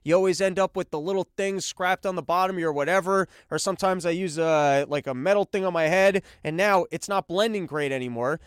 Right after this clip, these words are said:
It used to be that my middle, when I shaved it out, it looked like I was just choosing to shave, uh, my head and look like a skinhead, and not that if I was growing things out that it was real thin in the middle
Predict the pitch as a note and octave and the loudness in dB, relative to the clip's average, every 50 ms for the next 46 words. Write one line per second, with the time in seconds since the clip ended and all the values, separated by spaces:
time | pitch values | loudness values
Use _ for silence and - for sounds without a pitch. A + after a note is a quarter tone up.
0 | _ _ - D3 C#3+ D#3+ G3+ C4+ C4+ - - G3 C3+ C#3+ C3+ C3+ C#3 E3+ - _ | _ _ -14 -10 -6 -4 -2 -2 -2 -2 -4 -4 -4 -4 -4 -2 -4 -6 -8 _
1 | _ _ - D#3 D3 B2+ C#3+ C#3 C3+ D3+ G3 A#3+ B3+ A3+ G3+ F#3+ F#3 - - D#3 | _ _ -4 -4 -2 -2 -2 -2 0 4 4 6 6 6 4 2 0 -4 -4 -4
2 | D3+ C#3+ C3 - - G3 F#3+ F3+ D#3+ E3 D#3+ D3+ D3+ D#3 D3 - - D3+ D3 C#3 | -4 -2 -2 -2 -2 -2 -2 -2 -2 -2 0 2 2 2 2 0 -4 -8 -8 -6
3 | D#3 F#3 F3 - F3 E3 - D#3+ D#3 D#3+ D3+ C3+ - C#3+ B2+ - - - - - | -6 -6 -4 -4 -4 -4 -2 -2 -2 -2 -2 -4 -6 -6 -6 -6 -8 -8 -6 -4
4 | A3 A#3+ B3+ A3+ F3+ F3+ F3+ D3+ - - C#3+ - - D#3 C#3+ C#3+ C#3+ C3+ A#2+ - | -4 -2 -4 -4 -6 -6 -8 -6 -6 -6 -6 -6 -4 -4 -2 -2 -4 -6 -8 -14
5 | _ _ D3 - - C#3 C#3 C3+ C3 B2+ C3 C3+ B2+ A#2+ B2 C#3+ C#3 C3+ C3+ C3+ | _ _ -20 -8 -4 -2 0 0 0 -2 -2 -4 -4 -4 -4 -4 -4 -6 -6 -8
6 | C3+ C3+ C3 C3+ C#3 - - C3 - C3+ - - - - D3 C3 B2 B2 A#2+ A#2+ | -8 -8 -6 -6 -6 -6 -6 -8 -8 -6 -8 -8 -6 -6 -6 -6 -4 -4 -4 -4
7 | A2+ G#2+ - - - _ _ - C3+ C#3 D3 E3 E3+ D#3+ - E3+ D3+ C#3+ - - | -4 -6 -12 -16 -20 _ _ -8 -6 -4 -2 0 0 0 0 -2 -4 -2 -2 -2
8 | D3 C#3+ C3+ A#2+ - - D3+ E3+ F3 E3+ D3 - D#3+ C#3+ B2+ B2 C#3+ C#3 C3+ - | -4 -4 -4 -6 -4 -2 0 0 0 -2 -2 -6 -8 -8 -4 -2 -2 0 0 -2
9 | D#3 C#3 C3 B2+ A2 A2+ C3 C#3 B2 - _ G#3 A3 A3 G#3 F3+ E3 D#3 D#3 D3+ | -6 -8 -8 -10 -10 -8 -8 -8 -8 -6 _ -6 -4 -4 -4 -6 -4 -2 -2 0
10 | D3 C#3+ C#3+ C#3+ | 0 0 -2 -4